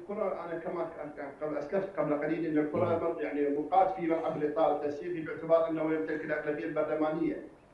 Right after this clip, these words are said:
Speaker 1: التي تؤهل لوجود عدد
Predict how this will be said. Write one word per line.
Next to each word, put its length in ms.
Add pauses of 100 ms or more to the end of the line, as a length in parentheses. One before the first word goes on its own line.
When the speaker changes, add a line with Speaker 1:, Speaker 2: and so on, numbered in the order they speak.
(140)
Speaker 1:
التي 340
تؤهل 680
لوجود 840
عدد 280